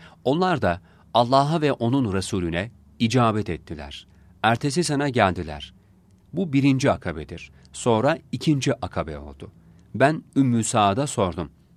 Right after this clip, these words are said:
"Hazreti Peygamber, peygamber olduktan sonra Mekke'de kaç sene kaldı?" Dedi ki, "Sen Ebi Sirma, Kays bin Ebi Enes'in şiirini işitmedin mi?" Ben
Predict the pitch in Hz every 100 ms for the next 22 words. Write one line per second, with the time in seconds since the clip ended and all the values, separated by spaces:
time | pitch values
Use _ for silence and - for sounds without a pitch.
0 | _ _ - - 131 160 170 156 135 95
1 | 87 82 80 78 - _ _ _ 131 127
2 | 131 156 180 139 127 127 135 123 117 107
3 | 87 82 76 _ _ _ _ _ 127 165
4 | - 113 95 - - 165 - 101 82 78
5 | - 78 76 113 175 _ _ _ _ _
6 | 104 127 139 196 123 101 - - - 165
7 | 170 147 - 180 160 147 127 - 117 101
8 | 98 90 - - _ 156 160 185 - -
9 | 127 113 110 101 104 98 98 95 - 92
10 | - 104 95 87 87 - - 208 - 107
11 | 85 76 78 _ _ _ _ _ _ _
12 | _ 107 151 156